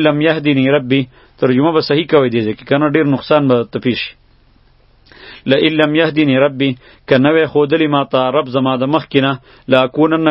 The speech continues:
من القوم الظالمین"، نو من الظالین، من القوم الظالین، نو خامخا زه به هم ومه د قوم ګمراهانو نه.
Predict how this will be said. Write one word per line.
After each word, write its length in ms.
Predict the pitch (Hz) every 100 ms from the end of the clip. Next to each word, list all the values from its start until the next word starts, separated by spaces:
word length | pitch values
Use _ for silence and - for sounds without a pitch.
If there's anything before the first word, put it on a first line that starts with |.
| 151
من 60 |
القوم 360 | 147 147 - 165
الظالمین"، 600 | 143 127 135 135 135 131 - - -
نو 120 | 135 131 131
من 160 | 139
الظالین، 600 | 143 127 139 131 131 139 135 -
من 120 | 143
القوم 360 | 135 135 156 156
الظالین، 560 | 139 127 139 131 139 127 -
نو 80 | 127
خامخا 500 | 123 160 151 123 127
زه 160 | 117 156
به 80 | 143 139
هم 120 | 160 143
ومه 280 | 156 160 151
د 60 | 131 127
قوم 160 | 151 151 127
ګمراهانو 440 | 135 135 151 143
نه. 100 | 135